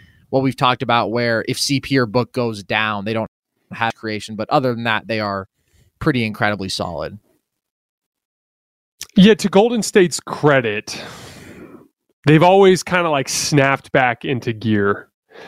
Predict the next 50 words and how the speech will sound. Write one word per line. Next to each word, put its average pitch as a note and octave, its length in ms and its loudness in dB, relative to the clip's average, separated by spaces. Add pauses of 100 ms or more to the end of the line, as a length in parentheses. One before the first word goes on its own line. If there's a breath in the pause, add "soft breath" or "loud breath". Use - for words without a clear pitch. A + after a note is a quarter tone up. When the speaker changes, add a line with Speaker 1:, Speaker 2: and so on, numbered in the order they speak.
(180 loud breath)
Speaker 2:
They D3+ 120 4
go F3+ 200 6
through A3 160 -2
these F#3+ 160 -2
extended D#3+ 360 2
Speaker 1:
Mm-hmm. G3+ 60 0
Speaker 2:
stretches, C#3+ 360 0
but C3+ 140 0
they C3+ 80 4
always B2+ 320 2
snap A2 380 0
back. G#2+ 300 2
And D#3+ 160 4 (480 loud breath)
that's G3 220 4
a - 60 -2
credit G3+ 300 6
to E3+ 80 0
their D3+ 160 6
experience A#2 760 0
because, D#3 440 4
like, D3+ 320 2 (880)
I've E3 120 2
been G3 160 4
critical F3+ 440 4
of C#3+ 120 2
Golden D3 260 4
State D3 300 0
compared D3+ 540 2
to D3 100 0
Phoenix C#3+ 420 4
and C#3 100 4
Boston C3 440 2
here C#3 160 6
in C#3 80 6
the C3+ 60 6
last C3+ 260 2
five C#3 240 2
minutes, C#3+ 360 2
but D#3 140 2
a C#3+ 40 0
lot D#3 280 6
of C#3 100 2
it D3 120 6
is, B2+ 160 2
like, C3 440 0 (480)
comparing D3 600 2
very, C#3+ 260 4
very B2+ 260 0
good A#2 300 0
teams. - 600 -2